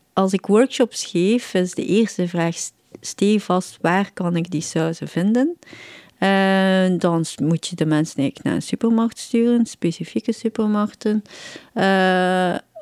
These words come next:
wat dat Pimenton natuurlijk wel doet en wat dat interessant is, je kan, eh, je hebt een webshop, je klikt en het komt de dag erop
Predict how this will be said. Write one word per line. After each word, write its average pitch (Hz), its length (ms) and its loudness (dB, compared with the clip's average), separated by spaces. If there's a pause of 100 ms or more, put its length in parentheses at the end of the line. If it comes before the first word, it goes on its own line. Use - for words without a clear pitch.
(140)
wat 185 400 2
dat 185 180 0
Pimenton 180 540 0
natuurlijk 226 440 0
wel 180 260 0
doet - 320 -2
en 190 140 2
wat 175 160 0
dat 175 100 2
interessant 180 560 -2
is, 214 180 0
je 208 100 -18
kan, 170 240 0
eh, 160 140 0
je 151 120 0
hebt 151 180 -4
een 143 100 0
webshop, 190 520 -2
je 156 120 0
klikt - 440 -6
en 156 80 -2
het 156 120 -4
komt - 460 -6
de - 140 -12
dag 156 220 -4
erop 156 440 -4